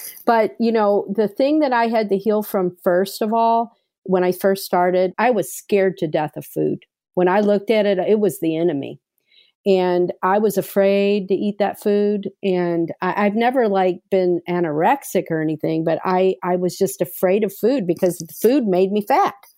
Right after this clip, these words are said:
And so I now have a healthy relationship with food, and I speak to my body, and I'm like, "You know what? Right now you're retaining more weight than you need. You can release this." Like, I have become, like, my mindset about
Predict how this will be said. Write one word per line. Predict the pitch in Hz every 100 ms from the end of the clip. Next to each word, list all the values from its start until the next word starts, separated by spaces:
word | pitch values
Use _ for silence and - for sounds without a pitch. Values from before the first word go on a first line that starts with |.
| _ - - _ -
And | 214 202
so | 190 220 196 190 185 -
I | 214 214
now | 214 214 220
have | 240 247 220
a | 190
healthy | 196 202 208 226
relationship | 202 175 175 - 254 - 277 302
with | 294
food, | - 302 302 302 - -
and | 202 196
I | 202 196
speak | 202 - 202 202
to | -
my | 226 202 190
body, | 185 175 196 262
and | 269
I'm | 190 185
like, | 180 180 180
"You | 202
know | 190
what? | 196 214 247
Right | 208 196
now | 185 190
you're | 220 208
retaining | 202 190 196 190 208 240 254 _ _ _ _ -
more | 185 190 196
weight | 190 202 202
than | 220
you | 202
need. | 185 180 196 240
You | 220
can | - 180
release | 165 156 160 185 -
this." | 262 247 - 190
Like, | 175 175 -
I | 202 233 262 -
have | 214 214
become, | 208 - 202 202
like, | 196 185 180
my | 190 170 165
mindset | 165 170 190 226 233 - 240 233
about | 202 175